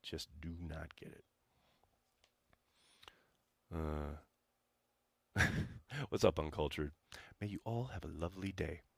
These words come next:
Right back at you, man. Ben, thanks for the super chat. "Hey, Nags, don't know if you remember, but I ordered a Watson jersey with a bonus from work. Well, I got my delivery today, and it was a pair of curtains instead." <laughs> Further proof that quality takes time.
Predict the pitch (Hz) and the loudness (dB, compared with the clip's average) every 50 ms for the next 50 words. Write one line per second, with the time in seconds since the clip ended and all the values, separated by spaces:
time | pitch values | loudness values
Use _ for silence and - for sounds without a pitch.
0 | _ _ - - - - - - 220 190 - - 80 85 107 - - _ - - | _ _ -6 4 4 4 6 8 6 6 6 4 0 0 0 -2 -4 _ -20 -20
1 | - - - - - - - - - - - - - - _ _ _ _ - 196 | -8 -8 -8 -8 -8 -14 -18 -18 -20 -20 -20 -20 -20 -20 _ _ _ _ 12 12
2 | 220 220 180 131 - - - - - 147 143 - 135 - 156 127 123 - 120 101 | 12 12 12 12 6 2 -4 2 4 4 6 6 6 6 6 6 8 12 12 12
3 | 82 - - _ _ _ _ _ _ - 170 170 156 151 156 147 - - - 175 | 12 12 8 _ _ _ _ _ _ 12 12 12 12 12 12 12 12 12 12 12
4 | 185 175 170 170 160 - 156 160 139 131 139 143 135 120 107 113 120 147 165 170 | 12 12 12 12 12 12 12 10 12 12 12 12 12 12 12 12 12 12 12 12
5 | 156 147 131 117 117 143 165 - - 139 120 110 117 113 117 117 104 95 90 87 | 12 12 12 12 12 12 12 12 12 8 10 10 12 12 12 12 12 10 8 6
6 | 90 90 120 135 143 113 - - - 101 95 101 120 127 110 - - - _ - | 12 12 12 12 12 12 10 8 4 4 10 12 12 12 12 12 8 -2 _ 12
7 | 104 117 127 135 - - 101 123 120 123 131 131 139 147 139 113 110 101 98 95 | 12 12 12 12 12 12 12 12 12 12 12 12 12 12 12 12 12 12 12 12
8 | 101 101 101 101 87 92 92 87 87 87 - - 120 123 123 113 - - 135 120 | 12 12 12 12 12 10 8 8 8 6 12 12 12 12 12 12 12 12 12 12
9 | 101 87 87 80 78 85 80 - - - - - - - - - - - - - | 12 12 6 2 2 8 8 10 10 10 8 4 0 -6 -6 -8 -10 -10 -12 -12
10 | - - - - - - _ _ _ _ _ - - - - - - - _ _ | -14 -14 -16 -20 -20 -20 _ _ _ _ _ 0 0 0 0 -10 -20 -20 _ _
11 | _ - 185 220 240 233 214 170 - - - - 320 320 269 240 247 233 220 - | _ 8 8 10 12 12 12 12 12 10 12 12 12 12 12 12 12 12 12 12
12 | - 330 285 247 247 240 - - 214 196 - - - - 277 220 202 190 185 175 | 12 12 12 12 12 12 10 10 10 10 10 8 12 12 12 12 12 12 12 12
13 | 170 170 - - 190 185 175 - - - - 226 233 196 156 131 110 95 92 90 | 10 8 8 8 8 8 8 6 0 0 4 6 6 8 8 8 8 6 4 0